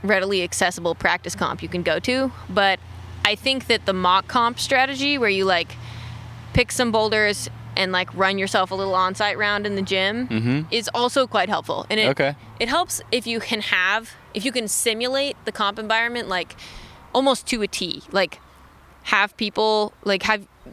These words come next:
Speaker 1: coaches or other people. Like, a lot of times with youth teams, they'll do this where they have runners taking the people back and forth from iso, and they'll have
Speaker 2: Mm.
Speaker 1: somebody with the timer being like,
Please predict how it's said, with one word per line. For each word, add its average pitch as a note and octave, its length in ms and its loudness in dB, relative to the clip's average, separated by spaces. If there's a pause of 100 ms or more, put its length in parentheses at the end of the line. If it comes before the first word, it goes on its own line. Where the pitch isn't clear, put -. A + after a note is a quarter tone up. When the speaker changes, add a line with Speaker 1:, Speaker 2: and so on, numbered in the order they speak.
(120)
Speaker 1:
coaches F#3+ 460 2
or F#3 140 4
other G#3 220 0
people. G3+ 260 -2
Like, F3+ 140 0
a G3 40 0
lot G#3 140 4
of A3+ 80 0
times A3 180 -2
with F#3+ 220 -4
youth F#3+ 160 -2
teams, A#3+ 300 -2
they'll A#3+ 100 2
do B3+ 140 0
this C4 240 2
where G#3+ 80 0
they F#3+ 80 2
have G#3 280 2
runners A#3 380 2
taking G#3+ 380 -2
the G#3 60 -4
people G#3+ 280 -2
back F3+ 200 0
and G#3 120 -4
forth G3+ 180 0
from B3 120 0
iso, D#3+ 500 0
and E3 120 -4
they'll F3 140 2
have G3 220 2
Speaker 2:
Mm. G2 220 -4
Speaker 1:
somebody B3 400 0
with B3 120 -2
the C4+ 60 -2
timer B3+ 480 2
being F#3+ 260 -2
like, F#3 200 -2